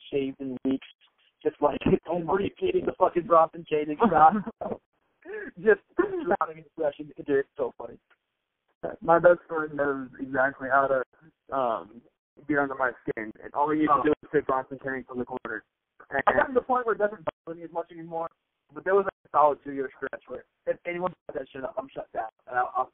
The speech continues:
Speaker 1: I'll, I'll
Speaker 2: I, I remember sitting there after seeing that go. Like, I, I was so pissed after the conference call. 'Cause
Speaker 1: Oh.
Speaker 2: anytime someone brings up the game, I'm like, "The game's not over." Evan Sumner's at the line waiting for his free throw.
Speaker 1: It's, it's
Speaker 2: Like,
Speaker 1: so hard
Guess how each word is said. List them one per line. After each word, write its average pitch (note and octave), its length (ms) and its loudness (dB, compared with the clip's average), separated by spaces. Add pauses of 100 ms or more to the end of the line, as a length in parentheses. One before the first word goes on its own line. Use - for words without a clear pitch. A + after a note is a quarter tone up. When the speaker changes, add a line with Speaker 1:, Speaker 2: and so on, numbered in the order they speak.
(140)
Speaker 1:
I'll, - 160 -6
I'll - 220 -10 (1160)
Speaker 2:
I, E3+ 80 6 (160)
I D3 60 0
remember F3 440 0
sitting E3 220 -4
there C#3 260 -2
after D#3+ 360 -2
seeing F3+ 180 -8
that D#3+ 160 0
go. D3+ 160 0 (320)
Like, E3 160 -2
I, G#3 120 6 (120)
I G#3 180 4
was D#3+ 100 -4 (200)
so E3 160 0 (160)
pissed D#3+ 160 -4
after D#3+ 320 -6
the - 80 -20
conference - 400 -14
call. F3+ 300 0 (360)
'Cause E3 140 -2
Speaker 1:
Oh. D#3 180 10 (140)
Speaker 2:
anytime A#3+ 420 0
someone G#3+ 200 -4
brings F#3 180 0
up - 80 -4
the F3 80 -6
game, E3+ 260 -4
I'm E3+ 140 -8
like, D3+ 200 -6
"The D3+ 60 -10
game's F3 300 -2
not E3 200 0
over." D3 380 -2
Evan E3+ 260 0 (120)
Sumner's F3 280 -4
at D3 100 -6
the D3 80 -10
line D3 280 -4
waiting D3 300 -2
for D#3 80 0
his C#3+ 180 0
free - 240 -10
throw. A2+ 160 -6
Speaker 1:
It's, - 140 6 (240)
it's D3 100 4
Speaker 2:
Like, C#3 140 0 (100)
Speaker 1:
so D#3+ 80 8
hard D#3 140 8